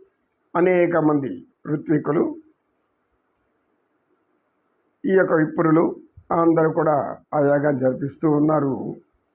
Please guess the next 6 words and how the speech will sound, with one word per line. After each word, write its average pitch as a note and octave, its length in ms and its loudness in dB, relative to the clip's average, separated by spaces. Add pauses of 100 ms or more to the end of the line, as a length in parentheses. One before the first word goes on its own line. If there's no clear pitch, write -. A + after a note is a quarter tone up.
(360)
ఆహార E3 260 2
పదార్థాలన్నీ D#3 680 0
కూడా D3 480 0 (100)
సిద్ధం D3+ 400 0
చేసి C3+ 200 -4
పెట్టున్నారు. A#2+ 480 -10